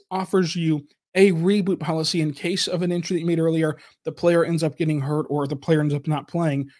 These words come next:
Prize Picks will give you that reboot. It's the only daily fantasy sports platform with that injury insurance policy. So go check 'em out today at Prize Picks. You can go and use it in Oklahoma, like we said,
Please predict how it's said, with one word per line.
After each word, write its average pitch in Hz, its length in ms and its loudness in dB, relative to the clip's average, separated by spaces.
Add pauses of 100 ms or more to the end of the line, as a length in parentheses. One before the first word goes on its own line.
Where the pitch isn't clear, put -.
(280)
Prize 170 260 0
Picks - 240 -2
will 160 100 0
give 156 220 0
you 170 80 0
that 147 160 0
reboot. 156 460 2
It's 139 120 -4
the 170 160 -8 (100)
only 170 520 2 (400)
daily 165 260 -2
fantasy 165 360 -4
sports 165 280 -4
platform 165 500 -2
with 165 200 -2
that 165 180 -4
injury 156 340 2
insurance 151 360 -2
policy. 147 580 -4 (280)
So - 120 -6
go 180 120 6
check - 220 0
'em 190 80 2
out 160 120 -2
today 139 360 2 (400)
at 156 260 0 (260)
Prize 156 360 -2
Picks. - 360 -2
You 160 60 -2
can 147 180 -2
go 160 300 4
and 147 180 0
use 151 160 0
it 156 140 0
in 143 80 0
Oklahoma, 143 400 -2
like 135 140 -6
we 139 80 -6
said, 160 340 0